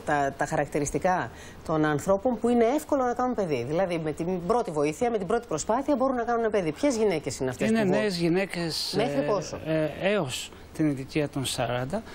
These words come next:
Speaker 2: Όσο πιο νέα είναι η γυναίκα, τόσο μεγαλύτερη είναι η πιθανότητα να πετύχει εγκυμοσύνη. Γυναίκες που δεν έχει ταλαιπωρηθεί η μήτρα τους με αποξέσεις, με εκτρώσεις,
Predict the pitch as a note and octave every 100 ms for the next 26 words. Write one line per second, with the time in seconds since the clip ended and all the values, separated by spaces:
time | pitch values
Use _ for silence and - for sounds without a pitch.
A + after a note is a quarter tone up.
0 | - A#3+ G#3+ G3+ - F#3 F#3 F3+ E3 D3+
1 | D3+ D#3+ D3 F#3+ - F3+ D3+ C#3+ D3+ E3
2 | D#3+ D#3 - - C#3 C#3+ C3+ C3+ B2+ A2+
3 | A#2+ C#3 C3+ B2+ B2 A2+ - E3+ G#3 F3+
4 | F#3 G#3 G3+ - F3 G#3 A3 F3+ F3+ E3
5 | - D3 C3+ E3 D3+ D#3 D3+ C3+ C#3+ -
6 | - - - - A#3+ G#3+ F#3+ - D#3 D3
7 | E3 D#3+ F#3 - - D3 C#3+ D#3 -